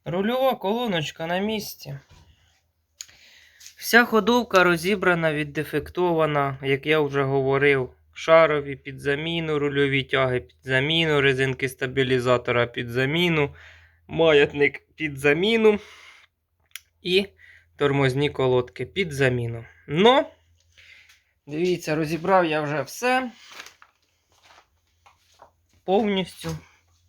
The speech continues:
Обидві сторони. Ну, сьогодні прийшов хазяїн даного автомобіля, говорить, що трошки в нього з коштами не виходить.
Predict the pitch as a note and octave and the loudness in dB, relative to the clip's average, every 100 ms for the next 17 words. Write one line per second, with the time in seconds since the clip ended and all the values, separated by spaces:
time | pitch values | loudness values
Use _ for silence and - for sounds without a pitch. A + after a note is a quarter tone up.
0 | _ - _ _ _ _ _ - C#3 E3+ | _ -20 _ _ _ _ _ -6 0 2
1 | E3 D3 C#3 D3 C#3+ F3 A3+ B3+ B3+ - | 2 0 -2 0 2 2 4 4 2 -6
2 | _ _ _ _ _ _ _ _ - E3+ | _ _ _ _ _ _ _ _ -8 -8
3 | E3 G3+ E3+ E3 D#3 D3+ - D#3+ D#3 B2+ | 0 2 2 0 0 0 0 2 2 2
4 | - C3 D3 C#3+ B2+ B2 B2+ B2 B2+ B2+ | 0 0 4 4 4 0 0 0 -2 -4
5 | D3+ F3 F#3+ G#3+ A3 F#3 D3+ D#3+ E3 D#3 | -4 -4 -2 0 2 2 2 0 2 4
6 | C3+ - A#2+ D3 C#3 - C3+ C3+ C3 B2 | 2 -2 -8 -6 -4 -4 -4 -2 -2 -4
7 | - C3+ - B2+ B2 B2+ C#3+ F3 - C4+ | -6 -8 -6 -6 -4 2 2 2 0 0
8 | A3+ A#3 - | 0 -2 -8